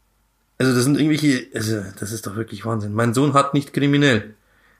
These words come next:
Okay. Ich hoffe, ihr habt auch nicht kriminell. Das wäre nicht schön. Ja, gut. Hurra, hurra, Hannover ist da. <laughs>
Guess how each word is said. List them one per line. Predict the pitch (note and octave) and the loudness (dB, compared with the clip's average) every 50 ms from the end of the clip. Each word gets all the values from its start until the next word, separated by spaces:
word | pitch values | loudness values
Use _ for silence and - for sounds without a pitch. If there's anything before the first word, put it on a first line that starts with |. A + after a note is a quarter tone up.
| _ _ _ _ _ _ _ | _ _ _ _ _ _ _
Okay. | C3 C3 B2+ - B2 A2+ C#3 D#3+ - - - _ _ _ _ _ _ _ | 0 0 2 4 4 4 4 2 0 -10 -20 _ _ _ _ _ _ _
Ich | - A#2 - | -4 -2 -2
hoffe, | C#3+ - E3 | 0 0 0
ihr | D#3 D3+ D3 | 2 4 4
habt | D3 C#3+ - B2 | 4 2 2 2
auch | A#2 C3 C#3 C3 | 2 2 2 0
nicht | B2+ A2+ A#2 - | -2 -4 -4 -4
kriminell. | - A#2+ A2 A2 A2 G#2+ G#2+ G#2+ G#2+ G#2+ - - _ _ _ _ - - - _ _ _ | -2 0 2 2 4 4 2 2 0 -4 -10 -20 _ _ _ _ -20 -20 -20 _ _ _
Das | - A#2+ A#2 - - | -6 -4 -4 -2 -2
wäre | A#2+ A#2+ A#2+ A#2+ A#2 A#2+ - - - | -2 0 0 0 -2 -2 -6 -6 -2
nicht | A#2 B2 C3 B2 - - - | 0 0 0 0 -2 -8 -4
schön. | - C#3+ A#2+ A2 G#2 G#2 G2 - _ _ _ _ _ _ _ _ _ _ _ _ _ _ _ | 0 0 0 0 0 -2 -10 -14 _ _ _ _ _ _ _ _ _ _ _ _ _ _ _
Ja, | A2+ A#2+ B2 | 0 2 2
gut. | A#2 A#2 A#2+ A2+ - - - - - _ _ _ _ _ _ _ _ _ _ _ _ _ _ _ _ _ _ _ | 4 2 0 0 0 -4 -6 -8 -14 _ _ _ _ _ _ _ _ _ _ _ _ _ _ _ _ _ _ _
Hurra, | C#3+ C3+ B2 B2+ B2 C3+ C#3+ C3 | 0 2 4 6 6 6 4 4
hurra, | C3+ C3 B2 B2 A#2+ C3 C#3 C3 | 4 4 4 6 6 6 6 4
Hannover | C3 B2+ B2 B2 C#3+ C#3 - B2 G#2+ | 4 2 4 4 2 2 2 2 2
ist | G#2+ G#2+ - - | 2 0 0 0
da. | A2 G2+ G2+ G2+ G2 G2 - _ _ _ _ | 2 2 2 0 -2 -6 -14 _ _ _ _
<laughs> | - | -6